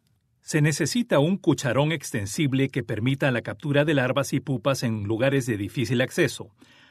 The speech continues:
acoplable para fácil transporte y almacenamiento, con capacidad de cuatrocientos mililitros aproximadamente. Un cucharón más pequeño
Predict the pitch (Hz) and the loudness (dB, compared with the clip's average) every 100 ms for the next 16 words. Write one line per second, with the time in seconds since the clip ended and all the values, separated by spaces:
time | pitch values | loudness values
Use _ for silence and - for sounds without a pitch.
0 | _ - 202 233 - 143 131 139 135 _ | _ 0 4 2 4 4 4 2 0 _
1 | _ - 131 107 - 143 180 139 117 101 | _ -4 -2 0 0 2 2 0 -2 -4
2 | 101 170 156 143 120 139 151 165 175 165 | 0 2 2 2 0 2 0 0 0 2
3 | 131 117 139 135 _ _ - 262 247 214 | 2 2 -2 -4 _ _ -2 0 2 2
4 | 170 - 131 135 123 127 110 107 - 147 | 0 2 2 2 0 -4 -4 -6 -2 0
5 | 139 147 165 143 120 117 135 120 131 127 | 2 0 2 2 2 0 -2 -2 -2 -6
6 | - 117 117 117 101 87 - - _ _ | -4 0 2 0 -2 -8 -16 -20 _ _
7 | _ _ _ _ _ _ _ - 196 202 | _ _ _ _ _ _ _ 6 6 8
8 | 175 135 110 101 98 151 147 - 107 98 | 6 6 4 4 4 2 0 2 4 4
9 | 110 | 2